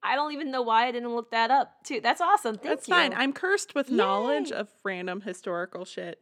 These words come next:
Speaker 2: so.
Speaker 1: I love knowledge of random historical shit, as well as just random things in the first place.
Speaker 2: Mm-hmm.
Speaker 1: It's awesome. That's why I was like,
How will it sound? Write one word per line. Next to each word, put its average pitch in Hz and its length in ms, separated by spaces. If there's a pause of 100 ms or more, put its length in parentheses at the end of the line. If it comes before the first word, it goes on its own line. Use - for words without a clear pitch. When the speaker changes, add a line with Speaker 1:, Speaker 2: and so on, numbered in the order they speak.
Speaker 2:
so. 180 220 (180)
Speaker 1:
I 302 840 (240)
love 196 600 (360)
knowledge 185 600
of 202 240
random 185 400
historical 196 540
shit, 196 240
as 220 180
well 262 280
as 427 60
just 415 180 (120)
random 240 460
things 226 340
in 208 120
the 196 60
first 196 280
place. 302 280
Speaker 2:
Mm-hmm. 254 100
Speaker 1:
It's 185 80
awesome. 196 500 (400)
That's 240 180
why 262 140
I 240 80
was 220 160
like, 190 160